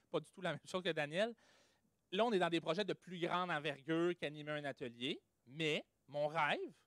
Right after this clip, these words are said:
c'est qu'on crée le gis-, le stim <laughs> quatre-vingt-sept vingt et un, qui pourrait se suivre celui-là à une session et l'autre à la session suivante, où là, des projets de plus grande envergure pourraient commencer une session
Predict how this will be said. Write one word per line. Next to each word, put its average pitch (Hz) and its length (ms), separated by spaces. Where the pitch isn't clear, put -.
c'est 156 140
qu'on 170 200
crée 233 320
le 175 120
gis-, 160 320
le 156 140
stim 202 540
<laughs> - 300
quatre-vingt-sept 165 1120
vingt 185 320
et 160 120
un, 156 140
qui - 80
pourrait 170 240
se 170 140
suivre 190 540
celui-là 160 440
à 175 60
une 160 80
session 170 460
et 143 60
l'autre 156 240
à 143 40
la 143 100
session 151 360
suivante, 143 600
où 139 100
là, 180 220
des 156 120
projets 139 380
de 151 80
plus 135 180
grande 147 180
envergure 135 480
pourraient 131 180
commencer 170 580
une 165 120
session 160 480